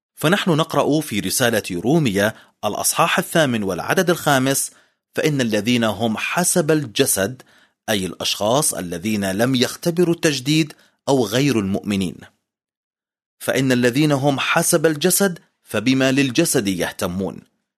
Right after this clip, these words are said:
بعبارة أخرى، إن الأشخاص غير المؤمنين يفكرون بعقلية بعيدة عن الخلاص. فالأشخاص الجسديون يفكرون بطريقة جسدية،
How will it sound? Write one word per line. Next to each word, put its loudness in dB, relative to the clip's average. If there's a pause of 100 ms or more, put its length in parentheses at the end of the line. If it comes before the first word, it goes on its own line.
(140)
بعبارة 0 (200)
أخرى، -4 (580)
إن 4
الأشخاص 2
غير 2
المؤمنين 2 (420)
يفكرون -2
بعقلية 0
بعيدة 2
عن -2
الخلاص. -6 (760)
فالأشخاص 0
الجسديون 2 (180)
يفكرون 2
بطريقة 0
جسدية، 0